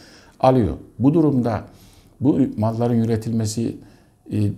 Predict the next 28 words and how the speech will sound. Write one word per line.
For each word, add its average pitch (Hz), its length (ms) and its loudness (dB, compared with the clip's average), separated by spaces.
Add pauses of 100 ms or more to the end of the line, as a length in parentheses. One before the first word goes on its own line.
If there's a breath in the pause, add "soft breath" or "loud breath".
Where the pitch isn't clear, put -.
(220)
hızlı 104 420 2
üretim 104 360 2
olduğu 92 280 0
için 185 360 -4 (460)
talebi 113 400 0
arz 110 280 -4
karşılamıyor. 87 800 -2 (540 soft breath)
covid'de 127 380 0
farklı 104 360 -2
ülkeler 127 380 -2
farklı 104 380 -4
şekilde 117 420 -4
kapandı. 107 640 -2 (520 loud breath)
E, 104 140 0
enerji 113 520 -2
maliyetlerinin, 104 800 0
lojistik - 340 -6
maliyetlerinin 101 640 -2
artması 101 600 -4
dünyada 107 580 0
şeyi 120 300 -2
alt 104 280 -4
üst 104 220 -8
etti. 85 340 -12
Bir 113 200 -4
kaosa 101 400 -2
çevirdi 80 380 -4
adeta. 98 580 -2